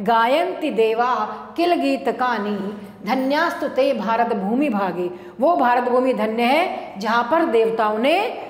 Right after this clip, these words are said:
जन्म लिया है। स्वर्गाप वर्गास्पद मार्ग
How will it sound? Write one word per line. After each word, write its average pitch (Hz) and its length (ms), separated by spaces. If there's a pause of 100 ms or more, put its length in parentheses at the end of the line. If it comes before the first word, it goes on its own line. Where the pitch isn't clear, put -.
(180)
जन्म 302 320
लिया 233 260
है। 196 220 (260)
स्वर्गाप 302 540
वर्गास्पद 247 1080
मार्ग 214 320